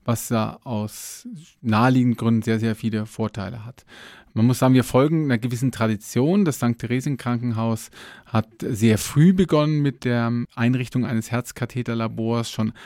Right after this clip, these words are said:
Anfang der neunziger Jahre wurde ein Herzkatheterlabor betrieben und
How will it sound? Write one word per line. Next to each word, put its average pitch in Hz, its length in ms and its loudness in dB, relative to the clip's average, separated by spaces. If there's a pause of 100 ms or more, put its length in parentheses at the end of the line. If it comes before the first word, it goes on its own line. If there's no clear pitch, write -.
(120)
Anfang 135 480 2
der 117 100 4
neunziger 117 520 0
Jahre 123 500 -2 (380)
wurde 120 640 -2
ein 110 160 -2
Herzkatheterlabor 107 920 -4
betrieben 151 760 -2 (480)
und 120 520 2